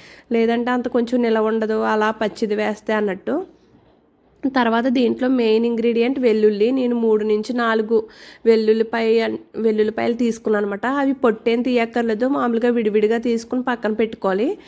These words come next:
అంతే, ఇవి చల్లారిన తర్వాత ఒక్కొక్కటిగా నేను చూపిస్తున్నాను కదా. ఈ కొంచెం ధనియాలు, ఆ, ఈ, ఆ, జీలక-, ఆ,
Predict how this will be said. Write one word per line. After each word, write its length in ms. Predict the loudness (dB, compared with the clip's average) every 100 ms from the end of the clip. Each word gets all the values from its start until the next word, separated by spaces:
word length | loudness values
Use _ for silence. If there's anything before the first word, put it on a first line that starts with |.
| -20 -12 -4
అంతే, 300 | -2 0 0
ఇవి 120 | 0
చల్లారిన 580 | 0 0 2 0 0 -2
తర్వాత 360 | -2 -2 -2
ఒక్కొక్కటిగా 640 | -2 -2 -2 0 -2 0 0
నేను 220 | 2 2 0
చూపిస్తున్నాను 480 | -2 -2 -2 -2
కదా. 300 | -2 -2 -4 -6 _ -20 -20 _ -4
ఈ 80 |
కొంచెం 400 | 2 2 2 0
ధనియాలు, 760 | 0 2 2 0 0 2 0 -2 -6 -8
ఆ, 180 | -4 0
ఈ, 200 | 0 -2 -4 -4
ఆ, 140 | -2
జీలక-, 600 | -4 0 2 2 -2 -4
ఆ, 140 | -2